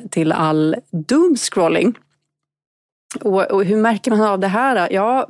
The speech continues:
på, på Spotify så ser man en ökad lyssning på lugn musik och meditationspoddar. Eh, och meditationsappar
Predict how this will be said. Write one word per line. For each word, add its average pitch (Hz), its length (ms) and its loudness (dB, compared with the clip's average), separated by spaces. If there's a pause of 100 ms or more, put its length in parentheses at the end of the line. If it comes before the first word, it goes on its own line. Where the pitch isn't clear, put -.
(120)
på, 226 260 -2
på 233 140 -6
Spotify 277 840 -2
så - 180 -4
ser 214 200 0
man 196 240 0
en 190 120 -4
ökad 185 340 -2
lyssning 180 420 0
på 196 120 -2
lugn 170 220 2
musik - 500 0
och 180 60 0
meditationspoddar. 170 1080 0 (480)
Eh, 165 200 -2
och - 340 -6 (100)
meditationsappar 202 1400 -2